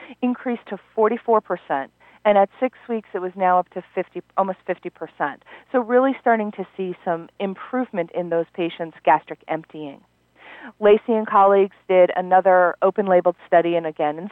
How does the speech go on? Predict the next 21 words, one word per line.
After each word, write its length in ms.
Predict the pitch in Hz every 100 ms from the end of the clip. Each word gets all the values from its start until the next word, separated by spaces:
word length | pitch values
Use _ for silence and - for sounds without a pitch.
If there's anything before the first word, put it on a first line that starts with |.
| -
small, 280 | 190 175 170
unfortunate 640 | 165 175 170 - 160 -
numbers, 400 | 208 233 175 165 _ - -
of 100 | 196 175
only 280 | 185 180 170 -
eight 240 | 208 240
patients. 540 | - 156 151 - 160 _
And 180 | 175 175 -
here 220 | 240 226
they 140 | 214 185
were 120 | 185
looking 360 | 180 - 180 170
at 120 | -
utilizing 680 | 180 170 170 165 160 165 - -
two 140 | 277
hundred 340 | 277 202 170 165
units 360 | 160 156 151 _ _ - - -
of 140 | 175 170
the 80 | 170
botulinum 640 | 170 165 180 170 165 170
toxin 400 | 170 160 -